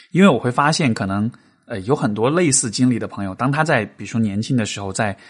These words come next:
青少年时期经历了某一些事情之后，啊，这些经历会成为他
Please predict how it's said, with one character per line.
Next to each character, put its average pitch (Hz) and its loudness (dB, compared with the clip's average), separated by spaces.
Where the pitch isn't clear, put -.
青 135 2
少 135 2
年 104 -2
时 107 -6
期 101 -8
经 180 -2
历 170 0
了 139 2
某 107 -2
一 101 -10
些 127 -2
事 139 -2
情 110 -2
之 123 -2
后， 117 0
啊， 95 -6
这 208 -4
些 196 2
经 208 4
历 208 6
会 151 2
成 120 -2
为 147 6
他 139 4